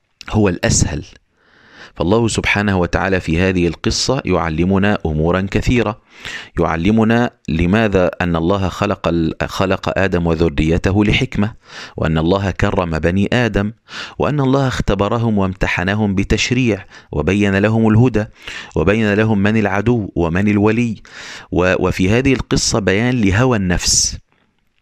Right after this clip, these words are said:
أن الإنسان قد يكون عنده هوى في نفسه فالشيطان يدخل له من هذا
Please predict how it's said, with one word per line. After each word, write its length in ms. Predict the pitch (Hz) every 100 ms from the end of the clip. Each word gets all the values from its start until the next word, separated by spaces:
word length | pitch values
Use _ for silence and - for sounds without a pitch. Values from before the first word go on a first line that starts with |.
| _ _ _ 95
أن 140 | 87
الإنسان 460 | 87 87 85 117 113
قد 200 | 107 92
يكون 400 | 90 107 104 90
عنده 240 | 123 104
هوى 540 | 98 90 120 117 104 -
في 200 | - 92
نفسه 480 | 110 - 107 117 127
فالشيطان 800 | - 90 - 82 - 110 101 110 - - -
يدخل 440 | 135 131 101 92
له 200 | 101 98
من 160 | 90 82
هذا 420 | 92 95 92 107